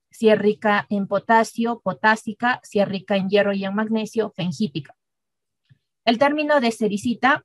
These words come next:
creo que la mayoría hemos utilizado este término y bueno, solo se lo debe utilizar cuando no estamos,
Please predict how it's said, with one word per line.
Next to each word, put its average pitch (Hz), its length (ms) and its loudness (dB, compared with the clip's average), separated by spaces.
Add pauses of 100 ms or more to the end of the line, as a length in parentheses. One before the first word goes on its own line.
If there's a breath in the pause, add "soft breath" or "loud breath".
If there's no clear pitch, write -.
(140)
creo 190 140 -6
que 190 160 4
la 190 100 0
mayoría 196 380 4
hemos 208 180 0
utilizado 202 440 0
este 208 200 -2
término 240 580 2
y 208 120 0
bueno, 185 260 0
solo 196 240 -4
se 202 140 -4
lo 196 120 0
debe 190 200 -6
utilizar 220 500 0
cuando 180 260 -2
no 185 120 -6
estamos, 190 580 -2